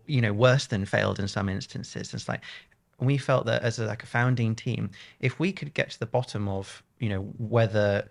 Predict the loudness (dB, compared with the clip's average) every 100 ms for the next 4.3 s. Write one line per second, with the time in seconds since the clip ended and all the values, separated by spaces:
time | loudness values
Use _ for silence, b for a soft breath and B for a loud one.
0 | -4 -2 2 4 6 6 6 4 4 0
1 | -2 -4 -6 -8 -6 -6 -6 -8 -10 -10
2 | -6 -8 -8 -10 -12 -16 -6 -2 0 -2
3 | -2 -2 -2 -2 -4 0 0 -2 -4 -8
4 | -6 -6 -8